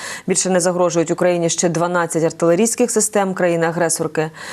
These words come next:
Натомість протиповітряна оборона загарбників ослабла ще на два комплекси П П О. Востаннє в українське небо злетіли ще двадцять вісім безпілотників Росії. А в свій останній бойовий путь пішли чотирнадцять військових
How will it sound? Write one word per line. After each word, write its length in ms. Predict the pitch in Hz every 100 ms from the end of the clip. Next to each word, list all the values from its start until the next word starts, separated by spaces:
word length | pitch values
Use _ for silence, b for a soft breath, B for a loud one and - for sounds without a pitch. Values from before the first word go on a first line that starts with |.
| B B
Натомість 460 | 180 220 208 -
протиповітряна 760 | 202 190 202 190 226 233 202 180
оборона 400 | 170 190 247 233
загарбників 600 | 208 208 202 190 185 175
ослабла 460 | 156 190 208 185 160
ще 220 | - 208
на 120 | 170
два 220 | 151 180
комплекси 560 | 185 175 165 165 - 156
П 120 | 160
П 120 | 156
О. 200 | 147 135 - - B B B -
Востаннє 480 | 302 302 233 240
в 60 | 233
українське 460 | 226 226 208 - 202
небо 280 | 233 247
злетіли 480 | 208 196 208 240 202
ще 420 | 175 - 208 208 170
двадцять 460 | 170 208 - 180
вісім 340 | 190 170 220 220 -
безпілотників 800 | 165 160 196 175 151 156 170 160
Росії. 520 | 196 - 302 233 185 - B B B
А 60 | 190
в 60 |
свій 200 | 190 233
останній 440 | 208 - 226 214 185
бойовий 400 | 185 180 233 262
путь 280 | 233 233
пішли 300 | - 165 220
чотирнадцять 760 | 220 220 202 185 208 220 214 170
військових 340 | 170 - 196